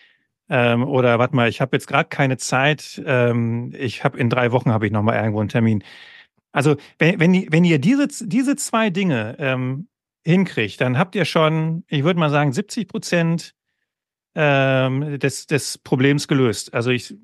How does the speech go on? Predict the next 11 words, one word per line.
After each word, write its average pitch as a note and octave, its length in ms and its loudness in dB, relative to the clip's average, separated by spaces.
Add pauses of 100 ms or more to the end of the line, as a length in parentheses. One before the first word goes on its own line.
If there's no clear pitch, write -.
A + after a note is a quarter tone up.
(140)
kann C#3+ 140 0
das B2+ 120 2
ja D3 60 0
als - 120 -2
Personalberater D3+ 640 2
sagen, C#3 380 0 (200)
wir C3 120 2
finden F3 240 2
ja C3+ 140 4
immer D#3 240 2
irgendwelche G#2+ 600 -6